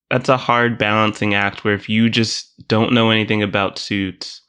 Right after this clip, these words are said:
you might be better off having a few questions for a while and then just stay locked in this new universe of the spinoff instead of trying to catch up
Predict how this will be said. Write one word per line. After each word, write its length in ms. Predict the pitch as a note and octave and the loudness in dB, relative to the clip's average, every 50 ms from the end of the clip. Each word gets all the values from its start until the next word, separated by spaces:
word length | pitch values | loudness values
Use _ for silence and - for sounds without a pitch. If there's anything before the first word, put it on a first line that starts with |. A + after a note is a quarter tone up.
| _ _ _ | _ _ _
you 120 | - B2+ C3 | 0 2 4
might 260 | C#3 C#3+ D#3 D#3 D#3 | 4 4 2 2 0
be 120 | D#3+ D3+ | 0 0
better 400 | C#3 C3 B2 B2 A#2+ B2 B2+ A#2+ A#2 | 0 2 0 2 4 4 4 4 4
off 340 | A2+ A2 A2 A2 A2+ - | 4 4 2 2 0 -4
having 420 | - C#3 - A#2 A#2 A#2 A#2 A#2 A2+ | -10 -8 -4 -4 -2 0 0 0 0
a 60 | A2 | 0
few 240 | - - - A2+ A2+ | -2 -2 -2 -2 -2
questions 580 | - - - G#2+ A2+ - - - A2+ A2 A2 | -2 -2 -2 -2 -2 -2 -4 -2 -2 -2 -4
for 200 | - - - G#2 | -4 -2 0 2
a 120 | G2+ G2+ G2+ | 2 2 2
while 600 | G2 G2 G2 F#2+ G2 G2+ G#2+ A2+ B2 C#3 D#3 - _ _ - | 2 2 2 2 2 0 0 -2 -4 -6 -8 -12 _ _ -2
and 160 | A#2 A2+ A2+ | 0 2 2
then 160 | A2 A2 A2 | 4 2 2
just 240 | G2 G#2+ G2+ - - | 2 0 0 -2 -4
stay 580 | - - - G#2 G2+ G2 G2 G2+ G#2 G2 - - - | -8 -2 0 0 2 2 2 2 0 -2 -2 -4 -4
locked 420 | G#2+ G#2 G2 G2+ G#2+ A2 - - | 0 2 2 2 0 -2 -2 -2
in 180 | G#2 G2 F#2+ F#2+ | 0 0 0 0
this 280 | G2 G2 G2 - - | -2 -2 -4 -4 -4
new 240 | G#2+ G2+ G2 G2 G#2 | -2 0 2 2 2
universe 760 | A2 A2+ A2+ A#2 A#2+ B2 C3 C3 C3 C#3 C#3 C#3+ D3+ D3+ - - | 2 2 2 2 2 2 2 0 0 0 0 0 -2 -4 -6 -8
of 160 | - - C#3+ | -6 -4 -2
the 80 | C#3 | -2
spinoff 540 | C#3 C#3 - - C#3+ C#3 C#3+ C#3+ D3 D3+ D3+ - _ - - - - _ _ _ - | -2 -2 -2 -2 -2 0 0 -2 -2 -4 -6 -10 _ -20 -20 -20 -20 _ _ _ -6
instead 340 | - A2 G#2+ - A2+ A2+ G#2+ | -4 -4 0 2 2 2 2
of 160 | G#2+ G2+ - | 2 -2 -2
trying 300 | - - G#2+ G#2+ G#2 G#2 | -2 0 0 2 2 2
to 100 | G#2 G2+ | 0 0
catch 360 | - - - G#2+ G2+ - - | -2 -2 -4 -4 -2 -2 -2
up 340 | G#2+ G2+ G2+ - - - | 0 -2 -2 -4 -8 -20